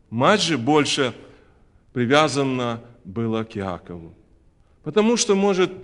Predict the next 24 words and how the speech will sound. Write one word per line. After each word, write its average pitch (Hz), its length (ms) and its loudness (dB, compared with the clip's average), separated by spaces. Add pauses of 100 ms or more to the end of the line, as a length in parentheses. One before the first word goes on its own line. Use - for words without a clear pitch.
(120)
она 170 240 0
уже 160 280 -2
знала 151 480 -4
те 151 160 -2
обетования, 143 880 -2 (260)
которые 131 380 -2
дал 143 420 2 (200)
Бог 135 420 -2
по 123 100 -2
отношению 113 680 -2
к - 60 -10
её 110 160 -2
сыну. 98 540 -4 (520)
И 120 60 -4
он 190 200 2
был 190 300 4 (320)
житель 120 600 -6 (260)
шатров, 139 600 -4 (100)
то 156 100 -4
есть 151 140 -6
он 143 120 -4
был 151 160 -4
мягким 156 520 -6
человеком. 104 680 -4